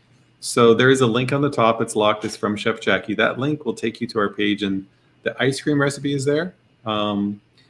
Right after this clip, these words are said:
and a second recipe is there. We will add all the recipes from what we've talked about here,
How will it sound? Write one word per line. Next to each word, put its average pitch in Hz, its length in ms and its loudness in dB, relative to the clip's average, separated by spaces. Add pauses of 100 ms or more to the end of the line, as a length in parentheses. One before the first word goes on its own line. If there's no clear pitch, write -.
(320)
and 107 180 -4
a 107 40 -4
second 127 280 -2
recipe 107 320 -2
is 92 80 -2
there. 95 360 0
We 123 160 4
will 123 200 2
add 107 220 2
all 101 180 -2
the 104 120 -2
recipes 101 420 -2
from 98 160 -8
what 90 120 -4
we've 90 140 -10
talked 90 280 -4
about 95 320 -6
here, 104 320 -2